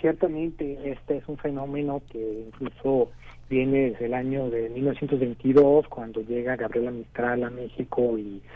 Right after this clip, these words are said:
apoya los programas educativos del secretario José Vasconcelos, eh, que es, ah, bueno, un fenómeno que también está presente en la propia poesía de, de Gabriela Mistral,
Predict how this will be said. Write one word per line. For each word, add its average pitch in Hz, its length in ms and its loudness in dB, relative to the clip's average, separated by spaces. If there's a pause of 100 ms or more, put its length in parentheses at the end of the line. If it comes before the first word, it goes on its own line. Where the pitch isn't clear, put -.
(120)
apoya 127 520 6
los 117 160 -4
programas 120 460 2
educativos 120 680 -2
del 107 200 -6
secretario 123 420 0
José - 240 -6
Vasconcelos, 147 760 6 (580)
eh, 147 540 6
que 156 500 0 (120)
es, 135 180 -2 (240)
ah, 127 380 -8 (200)
bueno, 143 220 -4
un 113 60 -10
fenómeno 127 340 -8
que 113 80 -12
también 123 360 -10
está - 200 -6
presente 156 500 2
en 123 80 0
la 110 80 -4
propia 123 460 2
poesía 113 520 -6 (460)
de, 117 280 -6 (100)
de 120 320 -4
Gabriela 120 320 -2
Mistral, 135 540 4